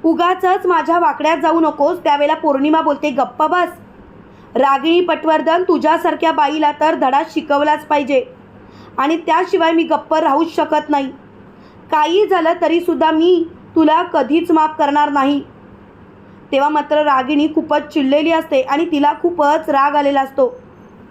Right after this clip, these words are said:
रागिणी मोठ्याने बोलते, "पुरे झालं,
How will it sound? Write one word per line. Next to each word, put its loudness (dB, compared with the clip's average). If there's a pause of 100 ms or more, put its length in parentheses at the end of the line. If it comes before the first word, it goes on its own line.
(460)
रागिणी 0
मोठ्याने 2
बोलते, 0
"पुरे 0
झालं, 0